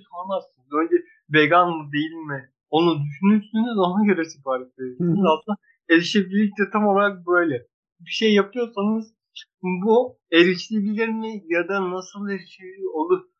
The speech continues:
Speaker 1: sorusunu ilk başta sormanız çok çok değerli ve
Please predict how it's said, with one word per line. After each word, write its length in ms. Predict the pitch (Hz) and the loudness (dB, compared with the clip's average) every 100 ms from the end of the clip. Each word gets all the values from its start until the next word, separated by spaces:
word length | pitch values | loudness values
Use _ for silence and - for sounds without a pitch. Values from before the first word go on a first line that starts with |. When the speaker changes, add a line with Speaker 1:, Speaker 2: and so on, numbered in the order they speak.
| _ _ | _ _
Speaker 1:
sorusunu 760 | 226 233 202 - 175 226 - _ _ _ _ _ - | 0 2 0 -2 -6 -6 -10 _ _ _ _ _ -6
ilk 360 | 240 233 - - | -2 -2 -2 2
başta 720 | 196 175 - - 226 196 _ _ _ _ - | 2 2 -4 -2 -2 -2 _ _ _ _ -10
sormanız 640 | 151 143 143 143 170 175 _ _ _ _ | -6 -4 -4 -4 -6 -10 _ _ _ _
çok 280 | 226 220 220 - | 2 2 0 -12
çok 380 | 196 196 _ | -10 -12 _
değerli 680 | 170 156 156 147 147 131 160 | 2 4 6 4 -2 -8 -4
ve 260 | 196 180 | -4 -4